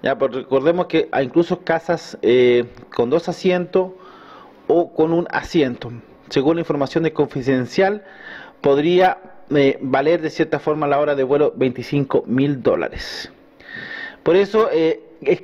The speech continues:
si uno lo mira del concepto, es casi impensable para los países latinoamericanos contar con un tipo de este caza. Primero, por el alto costo de la aeronave y también por el alto costo de la hora de vuelo. Recordemos que un F dieciséis se está moviendo entre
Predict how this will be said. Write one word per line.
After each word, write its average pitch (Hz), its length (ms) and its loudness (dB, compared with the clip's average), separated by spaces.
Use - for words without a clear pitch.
si - 180 -2
uno 202 160 2
lo 202 140 2
mira 190 260 2
del 175 160 0
concepto, 175 560 0
es - 120 0
casi 185 340 -2
impensable 170 1040 0
para 117 180 2
los 123 120 0
países 151 400 0
latinoamericanos 131 840 0
contar 139 480 -2
con 151 140 -4
un 139 100 -6
tipo - 260 0
de 147 60 4
este 143 180 -2
caza. - 300 -4
Primero, 190 420 0
por 110 100 0
el 110 100 4
alto 139 300 0
costo 156 380 0
de 135 120 4
la 117 140 2
aeronave 160 540 0
y 135 120 0
también 170 300 -2
por 196 140 2
el 165 140 4
alto 202 340 0
costo 214 560 0
de 151 320 0
la 123 160 2
hora 170 220 -2
de 139 80 0
vuelo. 120 360 0
Recordemos 208 500 2
que 208 100 -4
un 196 120 2
F 233 320 0
dieciséis 170 680 0
se 202 60 -10
está 185 220 0
moviendo 185 480 2
entre 160 400 2